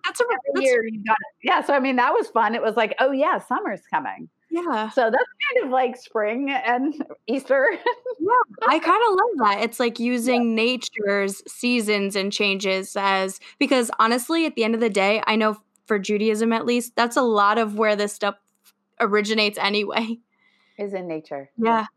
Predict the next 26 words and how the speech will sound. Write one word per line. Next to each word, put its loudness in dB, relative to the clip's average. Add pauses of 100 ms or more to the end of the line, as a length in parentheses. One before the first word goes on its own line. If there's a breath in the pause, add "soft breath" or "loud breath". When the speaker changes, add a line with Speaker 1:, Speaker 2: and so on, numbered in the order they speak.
(480)
Speaker 1:
Like, 0
Speaker 2:
Completely. 0
Speaker 1:
celebrating 2
nature -2
and -2
the -2
food 2
and 0
the -4
trees 0
and, -2
you 0
know, 0 (320)
all 4
of -2
that 0
Speaker 2:
Yeah. 0
Speaker 1:
kinda -6
stuff. -10 (480)
Speaker 2:
Exactly. -2
It's -4
the -2
seasonal -4
shift. -6 (580 loud breath)
Yeah. 2
So, 2